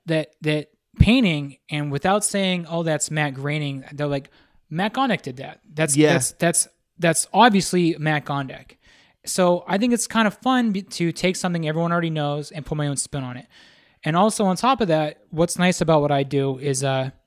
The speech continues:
Speaker 1: I get a lot of people who, who, a lot of people who buy my work, they're not even, they're not even art admirers. They're just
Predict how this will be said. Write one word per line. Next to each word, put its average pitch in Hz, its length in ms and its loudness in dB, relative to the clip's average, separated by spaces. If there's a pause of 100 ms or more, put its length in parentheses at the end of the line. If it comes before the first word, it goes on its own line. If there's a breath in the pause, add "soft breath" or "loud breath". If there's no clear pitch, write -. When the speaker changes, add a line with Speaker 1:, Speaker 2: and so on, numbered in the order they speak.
(720 soft breath)
Speaker 1:
I 170 80 4
get 208 160 6
a 240 40 8
lot 233 180 6
of 220 100 2
people 196 520 0 (180)
who, 156 400 0 (320)
who, 208 180 0 (100)
a 208 40 -8
lot 196 180 6
of 220 60 -2
people 233 120 6
who 214 60 6
buy 190 140 4
my 180 100 2
work, 175 420 4
they're 156 200 2
not 208 120 4
even, 185 220 0 (140)
they're 170 140 0
not 214 80 2
even 202 160 0
art 185 200 2
admirers. 147 560 -4 (380 soft breath)
They're 165 180 4
just 170 360 -2